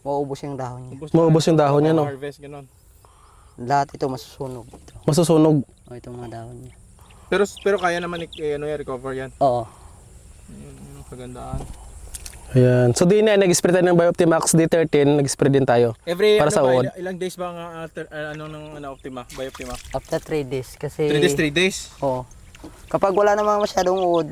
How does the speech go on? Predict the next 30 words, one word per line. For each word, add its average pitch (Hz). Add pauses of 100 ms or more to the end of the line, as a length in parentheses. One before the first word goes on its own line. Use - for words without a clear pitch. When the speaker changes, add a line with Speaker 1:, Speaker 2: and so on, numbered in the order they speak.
(120)
Speaker 1:
kahit 156
yung 160 (220)
mga 156
kuwan 156
na 147
lang, 156
buswak 135
na 135
lang. 143 (120)
Oo. 135
Speaker 3:
Bushwhack 156
na. 160 (160)
Maintenance. 170
Speaker 1:
Wala 135
tayo, 127
no. 123 (260)
Speaker 3:
Prevention. 160
Speaker 1:
Ano 127
na 127
lang, 120
oh. 120 (220)
Speaker 3:
Mm. 131 (300)
Speaker 2:
So, -
yun. 135
Speaker 3:
Ganun 139
po 135
siya, 151
Speaker 1:
Kapag 127
Speaker 3:
mga 127
idol. 123